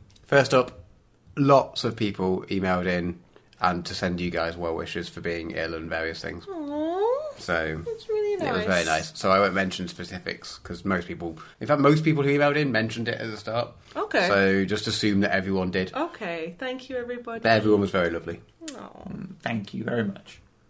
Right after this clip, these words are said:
Speaker 1: Don't know where you found them all from. Nice people on the internet.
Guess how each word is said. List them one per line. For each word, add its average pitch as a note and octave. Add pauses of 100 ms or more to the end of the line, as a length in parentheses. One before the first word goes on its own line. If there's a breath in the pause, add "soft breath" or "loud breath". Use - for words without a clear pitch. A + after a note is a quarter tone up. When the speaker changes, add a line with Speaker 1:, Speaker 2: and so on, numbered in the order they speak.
(960)
Speaker 1:
Don't -
know D2+
where C3
you -
found F#2+
them E2
all D#2
from. D#2+
Nice A2
people G2
on F2
the F2+
internet. F2